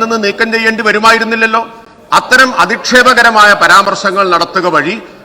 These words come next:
അപക്വമതിയാണ് എന്ന് അദ്ദേഹം തെളിയിച്ചു എന്നാണ്. അതിനുശേഷം അദ്ദേഹം ഇവിടെ സംസാരിച്ചു. വീണ്ടും ചെയറിനെതിരായും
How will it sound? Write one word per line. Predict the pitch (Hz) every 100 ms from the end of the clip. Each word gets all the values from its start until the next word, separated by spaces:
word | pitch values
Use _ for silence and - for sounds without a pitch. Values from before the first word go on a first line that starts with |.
| -
അപക്വമതിയാണ് | 165 240 240 277 247 226 170 160 185 165
എന്ന് | 175 165
അദ്ദേഹം | 147 156 180
തെളിയിച്ചു | 180 190 202 190
എന്നാണ്. | 180 170 160 - - -
അതിനുശേഷം | 240 277 - 202 - - - - 160
അദ്ദേഹം | 180 185 180
ഇവിടെ | 190 -
സംസാരിച്ചു. | 165 165 143 117 104 - - - 139
വീണ്ടും | 208 254 269 311 226
ചെയറിനെതിരായും | 220 233 226 190 180 156 170